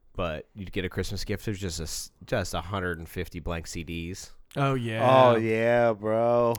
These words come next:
Speaker 2: Yeah, dude. Blank C Ds were the shit. Especially when you had the old six-disc C D changer in your car.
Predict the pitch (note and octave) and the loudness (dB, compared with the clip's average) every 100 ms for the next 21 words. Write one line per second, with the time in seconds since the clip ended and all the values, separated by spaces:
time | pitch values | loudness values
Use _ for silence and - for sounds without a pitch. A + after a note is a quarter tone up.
0 | - C3 B2 B2 B2 A#2+ A#2+ C3+ C#3 D3+ | -2 -2 0 0 -2 -2 -2 -2 0 -2
1 | C3 C3 B2 A2+ - C#3+ B2 - - _ | -2 -2 -2 -4 -2 -2 -2 -6 -20 _
2 | _ - - - C#3 - F3+ - E3 D#3 | _ -20 -20 -6 -2 2 2 2 -2 0
3 | D#3 C#3 C#3+ C#3+ - E3 - D3+ D3 - | -2 0 2 2 -2 -6 -4 -4 -2 -2
4 | D#3+ D#3 E3 D3+ C3 A#2 B2+ A2+ A2+ D3 | -2 -2 -2 -2 -2 -2 -4 -6 -4 -2
5 | D3 A2+ | -2 -4